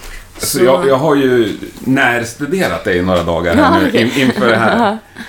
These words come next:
Speaker 2: Ja.
Speaker 1: Och, alltså, du spelar, jag tycker du spelar sjukt bra gitarr.
Speaker 2: Nice, tack.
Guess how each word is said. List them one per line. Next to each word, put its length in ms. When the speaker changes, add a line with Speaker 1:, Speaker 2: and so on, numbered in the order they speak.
Speaker 2:
Ja. 80
Speaker 1:
Och, 180
alltså, 220
du 180
spelar, 360
jag 100
tycker 180
du 60
spelar 180
sjukt 640
bra 160
gitarr. 300
Speaker 2:
Nice, 420
tack. 380